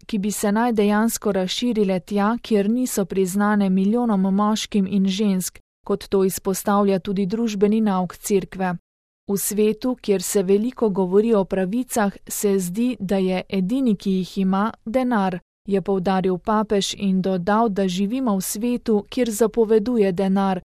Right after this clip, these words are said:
v kulturi, kjer vlada fetišizem denarja.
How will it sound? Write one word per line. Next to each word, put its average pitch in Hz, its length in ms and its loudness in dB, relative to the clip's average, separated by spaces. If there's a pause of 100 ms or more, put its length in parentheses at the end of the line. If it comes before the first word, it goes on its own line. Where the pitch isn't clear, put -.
(140)
v 190 120 -2
kulturi, 240 760 0
kjer 254 220 2
vlada 196 460 2
fetišizem 214 840 0
denarja. 185 640 0